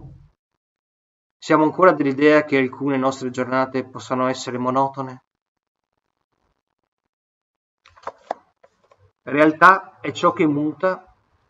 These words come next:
Introduzione alla filosofia clinica di Daniele Rostellato. Un testo che sono sicuro vi colpirà profondamente.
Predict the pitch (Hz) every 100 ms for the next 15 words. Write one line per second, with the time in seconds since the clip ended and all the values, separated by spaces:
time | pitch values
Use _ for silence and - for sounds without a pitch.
0 | _ _ - 165 180 185 170 - - 175
1 | 196 202 196 156 143 160 151 147 147 -
2 | 156 160 165 120 110 110 110 - 113 _
3 | _ _ _ _ _ _ _ _ _ _
4 | - 139 151 151 147 147 156 147 147 147
5 | 127 107 98 - 113 110 _ _ _ _
6 | _ _ _ _ _ - 160 - 160 160
7 | - 196 - 139 139 139 139 139 151 143
8 | - - 135 131 143 147 - - _ _
9 | _ _ _ _ _ _ _ _ _ _
10 | _ _ _ _ _ 165 139 165 160 156
11 | 160 143 143 147 - 131 131 120 104 104
12 | - 107